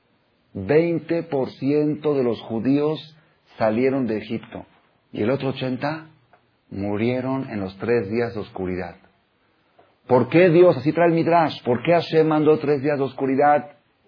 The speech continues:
Porque había ochenta por ciento de los judíos que estaban muy egipciados, se sentían muy patriotas, no querían salir. Cuando vino Moshe y dijo, "Vamos a salir", "No,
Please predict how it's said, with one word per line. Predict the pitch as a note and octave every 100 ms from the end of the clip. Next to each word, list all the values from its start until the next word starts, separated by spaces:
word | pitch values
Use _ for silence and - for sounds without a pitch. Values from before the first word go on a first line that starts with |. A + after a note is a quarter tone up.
| - _ _ _ _
Porque | B2+ B2+ C#3
había | D3+ D3 F3+ F#3 F#3 F3+ F3 - _ _ _ _ _ _ _ _ _
ochenta | G2 G2+ A#2+ B2+ B2+ C3
por | A#2+ A#2
ciento | - A#2+ A#2+
de | A#2+
los | A2+
judíos | - A2 A#2 B2 A#2+ - - - - - - _ _ _ _ _ _
que | -
estaban | F#2+ B2 B2
muy | B2 B2+
egipciados, | A#2 G#2 G#2 A#2 A2+ A2 F#2 - - _ _ _ _
se | F#2+
sentían | G#2+ F#2+ A#2 B2+ B2
muy | B2 C3
patriotas, | C3 A2 A2 A#2+ A#2+ G#2+ F#2 - _ _ _ _
no | G#2+ B2
querían | C3+ C#3 D#3 D3
salir. | C#3 D3 E3 G2+ - - _ _
Cuando | - A#2 B2
vino | D3+ D#3+
Moshe | C#3 - D3+
y |
dijo, | C#3 C#3+ C#3+
"Vamos | C#3+ C3+
a |
salir", | B2 B2+ C3+ D#3 - - _ -
"No, | D3 F3+ F#3 F#3 E3